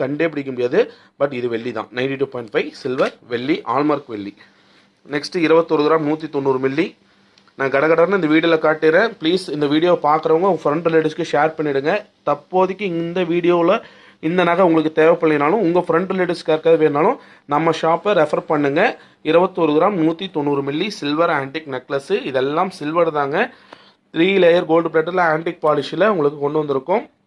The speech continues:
நைன்டி டூ பாயிண்ட் ஃபைவ் சில்வர் ஆன்டிக் நெக்லஸஸ். இது எல்லாமே பீஸ் காஸ்டா வருங்க. நம்ம சப்ஸ்கிரைபர் பல பேர் என்ன கேக்குறாங்கன்னா, "வெள்ளி தானே, வெள்ளி ரேட்டு கொடுங்க" அப்படிங்கிறாங்க. அப்படி கிடையாதுங்க. இது வெள்ளி எல்லாமே வந்து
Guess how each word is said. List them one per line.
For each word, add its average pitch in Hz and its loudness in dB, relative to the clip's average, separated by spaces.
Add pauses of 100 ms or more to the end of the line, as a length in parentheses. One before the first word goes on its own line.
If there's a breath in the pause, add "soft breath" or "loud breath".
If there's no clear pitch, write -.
(140)
நைன்டி 151 0
டூ 160 -6 (140)
பாயிண்ட் 156 -4 (120)
ஃபைவ் 170 0 (180)
சில்வர் 160 -2 (120)
ஆன்டிக் 156 -10
நெக்லஸஸ். 117 -6 (480)
இது 151 -2 (100)
எல்லாமே 190 2 (120)
பீஸ் 226 -2
காஸ்டா 175 0
வருங்க. 135 2 (1300 loud breath)
நம்ம 135 -2
சப்ஸ்கிரைபர் 190 2 (100)
பல 135 2 (100)
பேர் 190 2
என்ன 160 0
கேக்குறாங்கன்னா, 156 2
"வெள்ளி 175 2
தானே, 165 4
வெள்ளி 156 4
ரேட்டு 160 0
கொடுங்க" 143 -2
அப்படிங்கிறாங்க. 131 -2 (480 loud breath)
அப்படி 123 -2
கிடையாதுங்க. 160 4 (200)
இது 147 -4
வெள்ளி 160 0 (180)
எல்லாமே 165 2
வந்து 175 -4